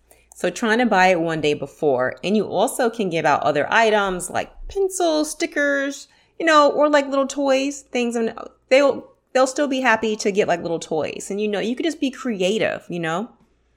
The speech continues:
and you also can make your own items. So turn it into a fun, like, art project, you know, get everybody together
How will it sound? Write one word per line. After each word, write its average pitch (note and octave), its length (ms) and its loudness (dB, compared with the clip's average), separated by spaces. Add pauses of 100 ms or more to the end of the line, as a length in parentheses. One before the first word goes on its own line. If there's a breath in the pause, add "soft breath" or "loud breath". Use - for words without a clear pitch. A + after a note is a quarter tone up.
(200)
and G#3+ 100 2
you A3+ 140 2
also A3+ 320 2
can G3+ 320 -6
make - 380 -6 (320)
your - 200 -6
own D#3+ 380 -4 (220)
items. C#3 400 -2
So D3 540 2 (420)
turn B3 240 0
it B3+ 80 4
into B3+ 300 0
a A3+ 40 6
fun, A3+ 300 2
like, G#3+ 260 2
art G#3+ 260 4
project, D3+ 560 -2
you F3 120 -10
know, D3+ 240 0
get E3+ 180 0
everybody F#3 480 2
together G3+ 840 4